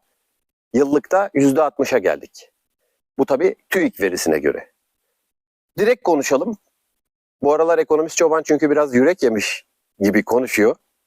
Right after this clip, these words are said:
Özellikle geçtiğimiz gün, e, yayınladığımız mülteci videosu, daha doğrusu insanların tepkileriyle şuraya evrilteyim o mülteci kelimesini, sığınmacı ya da göçmen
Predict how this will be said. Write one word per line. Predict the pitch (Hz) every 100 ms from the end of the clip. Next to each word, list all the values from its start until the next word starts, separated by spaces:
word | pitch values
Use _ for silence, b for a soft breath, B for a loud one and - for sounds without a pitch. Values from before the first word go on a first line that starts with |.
| _ -
Özellikle | 113 120 -
geçtiğimiz | 110 107 - 113 113 98
gün, | 110 110 110 _ _
e, | 104
yayınladığımız | 101 101 104 110 107 110 107
mülteci | 92 104 101 113 101 131
videosu, | 117 95 92 - 78 - _ _ _
daha | 90 117
doğrusu | 117 104 - 127 156 _ _ _ _ -
insanların | 92 110 107 113
tepkileriyle | 117 107 113 110 110 110 110 _ -
şuraya | - 117 110 104
evrilteyim | 87 90 - 87
o | 92
mülteci | 101 - 101 101
kelimesini, | 98 92 95 117 165 - b b b _ -
sığınmacı | 151 143 139 143 135 135 - _
ya | 101
da | 147
göçmen | 139 120 - 131 127